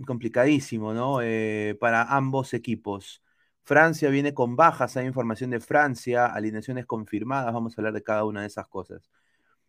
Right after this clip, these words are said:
A todo lo, a toda la gente de Ladra el Fútbol, a, a lo, a los panelistas, entren, muchachos, ¿ah? Voy a mandar acá un mensaje en vivo, voy a poner acá, ya, para que ya vayan entrando también.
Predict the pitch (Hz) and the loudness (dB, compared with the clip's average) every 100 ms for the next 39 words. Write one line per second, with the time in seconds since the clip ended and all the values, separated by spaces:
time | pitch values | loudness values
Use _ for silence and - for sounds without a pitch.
0 | _ 117 127 196 202 180 131 131 214 202 | _ -8 2 4 6 4 2 2 2 2
1 | 202 185 180 175 180 156 139 196 165 135 | 0 0 2 4 4 0 0 0 4 4
2 | 120 127 120 120 113 120 123 120 120 123 | 2 2 4 2 2 0 0 -2 -4 -4
3 | 165 151 120 - 170 139 113 107 107 107 | -4 -4 -6 -4 -2 -2 -4 -6 -8 -4
4 | 113 104 95 92 110 127 117 120 117 113 | -6 -6 -10 -6 -6 -6 -8 -8 -6 -6
5 | 113 117 117 110 107 - 98 98 104 107 | -6 -8 -10 -8 -10 -10 -12 -12 -10 -4
6 | 123 107 98 95 98 95 98 95 - 110 | -2 0 -2 -6 -8 -12 -8 -8 -6 -6
7 | 127 131 - _ _ _ - _ _ _ | -4 -8 -18 _ _ _ -20 _ _ _
8 | _ _ - 104 110 110 98 95 - 95 | _ _ -12 -6 -4 -4 -6 -6 -8 -8
9 | 92 95 101 101 101 104 101 92 92 107 | -6 -4 -2 0 0 -2 -2 -4 0 2
10 | 98 95 - 92 95 90 | 2 0 -4 -4 -4 -4